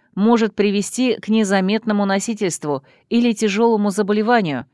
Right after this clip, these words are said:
и даже смерти. Как ребенка будут лечить в стационаре? Менингококковая инфекция может протекать в молниеносной форме.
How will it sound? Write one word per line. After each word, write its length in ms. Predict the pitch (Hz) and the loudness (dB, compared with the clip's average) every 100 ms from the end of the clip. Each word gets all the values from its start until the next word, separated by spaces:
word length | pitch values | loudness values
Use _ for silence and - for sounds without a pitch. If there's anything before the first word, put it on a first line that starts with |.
| _ - | _ -2
и 160 | 196 | 0
даже 340 | 170 170 151 170 | 2 2 0 -2
смерти. 560 | - 190 160 - 131 - _ _ _ _ _ _ _ _ - | -2 -2 -4 -6 -12 -12 _ _ _ _ _ _ _ _ 0
Как 260 | 233 208 | 0 0
ребенка 480 | 180 170 247 285 185 | -2 -2 -2 0 -2
будут 340 | 170 226 226 | -2 -6 -4
лечить 340 | 185 175 220 - | -6 -6 -6 -8
в 60 | |
стационаре? 800 | - - 196 208 185 165 139 - _ _ _ _ - - | -6 -4 0 0 0 -2 -6 -12 _ _ _ _ -12 -2
Менингококковая 760 | 208 202 196 196 208 180 180 | 2 4 2 2 0 0 -2
инфекция 460 | 185 233 226 - 185 | -2 -4 -2 -2 0
может 300 | 190 185 180 | 0 -2 -2
протекать 520 | 196 185 190 196 - | -4 -4 -2 -4 -4
в 100 | 175 | -4
молниеносной 720 | 190 185 185 190 185 170 180 175 | -2 0 0 -2 -2 -4 -6 -6
форме. 420 | 208 170 135 | -2 -4 -4